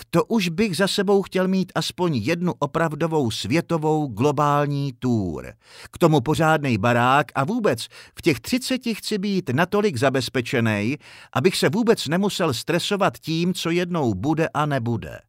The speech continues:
Dnes třeba vím, že pokud najednou zkrachuje Spotify, nastává pro mě problém, ale ve třiceti bych to chtěl mít na háku.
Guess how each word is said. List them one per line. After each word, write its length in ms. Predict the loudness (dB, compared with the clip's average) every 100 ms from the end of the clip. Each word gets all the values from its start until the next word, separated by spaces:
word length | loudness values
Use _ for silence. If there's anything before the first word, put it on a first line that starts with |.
| _ _ _ _ -20 -20 _
Dnes 400 | 0 2 4 2
třeba 340 | -4 -2 2 2
vím, 240 | 2 0
že 120 | 0
pokud 360 | 0 -2 -2 0
najednou 600 | 2 4 4 2 0 0
zkrachuje 640 | -2 -2 -2 0 0 0
Spotify, 840 | 0 -2 -4 -4 0 2 4 2 0 -6 -20 -6
nastává 640 | -4 -2 2 4 4 2
pro 180 | 2 0
mě 180 | 0 0
problém, 600 | 2 2 2 -2 -6 -12 -20 _ _ _ 0
ale 200 | 2 4
ve 140 | 4
třiceti 580 | 2 -2 0 0 0 -2
bych 220 | 0 -2
to 140 | -2 -6
chtěl 300 | -2 0 0
mít 340 | -2 -4 -2
na 180 | 2 2
háku. 680 | 2 0 -2 -6 -16 -16